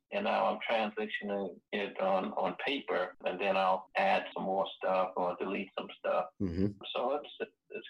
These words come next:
Speaker 1: coming along
Speaker 2: That's
Speaker 1: really good,
Speaker 2: great.
Speaker 1: really well.
Speaker 2: So the en-, entrepreneur
Speaker 1: Yeah.
Speaker 2: spirit's, uh, still alive and well in you, huh? It's still, still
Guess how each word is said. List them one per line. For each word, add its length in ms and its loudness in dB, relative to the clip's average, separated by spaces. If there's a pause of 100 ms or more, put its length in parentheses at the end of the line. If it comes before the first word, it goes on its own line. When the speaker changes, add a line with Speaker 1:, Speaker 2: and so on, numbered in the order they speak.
Speaker 1:
coming 160 -2
along 400 2 (240)
Speaker 2:
That's 160 6
Speaker 1:
really 80 -4
good, 200 10
Speaker 2:
great. 100 2
Speaker 1:
really 120 -2
well. 280 0 (240)
Speaker 2:
So 160 -6
the 120 10
en-, 280 12
entrepreneur 500 10
Speaker 1:
Yeah. 60 10
Speaker 2:
spirit's, 580 10
uh, 220 12
still 420 8
alive 300 12
and 120 10
well 220 12
in 100 6
you, 120 4
huh? 220 6
It's 180 0
still, 320 10
still 340 4